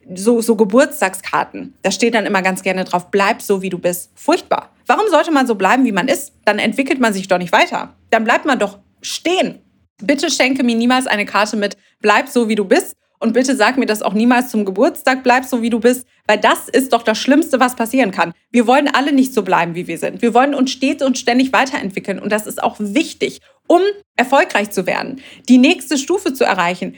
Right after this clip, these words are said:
Das ist wichtig, um das Ziel, was man hat,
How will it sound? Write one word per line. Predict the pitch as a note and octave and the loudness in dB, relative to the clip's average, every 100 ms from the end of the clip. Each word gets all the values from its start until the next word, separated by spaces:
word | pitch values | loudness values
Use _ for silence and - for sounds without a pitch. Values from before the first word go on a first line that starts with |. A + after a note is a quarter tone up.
| _ | _
Das | A3 A3+ | -4 -2
ist | C4+ G#3+ | -6 -4
wichtig, | G#3+ E4+ - D4+ C#4+ | -2 -2 -2 -6 -2
um | - D#4 G#4 - - | 0 2 0 -4 -2
das | A3+ A#3 - | -2 -2 -12
Ziel, | - D4+ F4 | -4 0 2
was | C4+ C4 | 2 2
man | A3 G3+ | -2 0
hat, | C4+ C#4 - | 0 0 -4